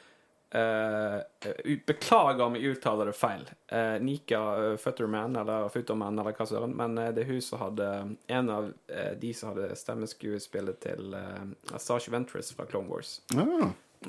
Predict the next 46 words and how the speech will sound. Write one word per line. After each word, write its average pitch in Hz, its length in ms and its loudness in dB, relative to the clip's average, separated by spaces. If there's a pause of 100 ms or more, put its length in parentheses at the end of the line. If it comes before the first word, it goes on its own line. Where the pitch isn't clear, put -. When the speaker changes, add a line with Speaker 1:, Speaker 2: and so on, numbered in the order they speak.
(140)
Speaker 2:
er 113 40 4
Speaker 1:
Mm. 104 40 2
Speaker 2:
veldig 107 380 6
passende 110 440 2
til 98 160 2
evil 95 320 4
female 92 400 2
voice, 80 300 0
i 87 40 4
hvert 78 120 2
fall. 135 140 4
Speaker 1:
Jeg 156 80 6
vet 156 80 0
det - 80 -8
er - 120 -18
to 156 180 2
stykker, 123 540 0
jeg 90 100 2
vet 127 100 0
ikke 131 200 0
helt, 117 240 -4
eh, 104 280 4
hvordan 117 240 2
det 107 120 0
fungerte 107 380 0
da, 113 80 4
men 110 80 0
jeg 110 80 0
vet 117 80 -2
det 113 100 0
var - 60 -14
to 120 180 -2
stykker 104 320 -6
som - 140 -4
hadde 101 100 -6
stemmen 98 280 -2
til - 80 -6
Asajj - 260 -4
Ventress - 420 -6
i, 85 280 -4
eh, - 340 -4 (560)
jeg 107 100 -4
regner 104 140 0
med 95 100 0
det 107 60 2
var 90 120 -2